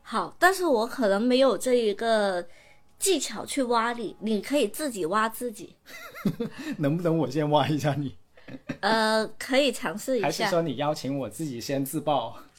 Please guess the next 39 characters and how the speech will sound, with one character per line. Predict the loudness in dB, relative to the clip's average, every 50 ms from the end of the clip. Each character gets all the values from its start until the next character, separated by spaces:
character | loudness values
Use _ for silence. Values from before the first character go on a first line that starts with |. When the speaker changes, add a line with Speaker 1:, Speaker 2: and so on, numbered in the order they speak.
| _ _ _ _ _
Speaker 1:
你 | 0 0 0 0
可 | 0 0 2 2
以 | 2 2
先 | 2 2 0 0
尝 | 0 -2 -4 -2 -2 -2 -4
试 | -6 -4 -4 -4
一 | -4 -4
下， | -4 -4 -4 -2
挖 | -2 -2 -4 -4
一 | -4 -8
下 | -10 -12 -12 -10
我。 | -10 -10 -12 -14 -16 _ -18 -16
Speaker 2:
哦， | -14 -12 -12 -12 -12 -12 -14 -14 -16 -18 -20 _ _ _ -2
就 | 2 2 2 2 0 -6 -10
是 | -10 0
把 | 2 2 2
时 | 4 4 4
间 | 4 4
往 | 4 0
回 | -2 -4 -4 -4 -4
调 | -6 -4 -6 -6 -4 -2
嘛。 | -2 -2 -4 -4 -10 -10 0
Speaker 1:
嗯。 | 4 6
Speaker 2:
我 | 6 6
们 | 6 4
觉 | 2 2
得 | 2 4 2 2
我 | 0 -2 -4 -4 -4
们， | -4 -4 -2 0 0 0 0 -2 -4 -8
我， | -8 -6 -6 -6 -8 -10 -10 -10 -8
我 | -6 -6
们 | -4 -2
的 | -2 0
相 | 0 2 2 2 2 0
遇 | 0 0
是 | 0 -2 -2
有 | -2 -2
好 | -2 -4 -4 -4
几 | -4 -6 -10 -10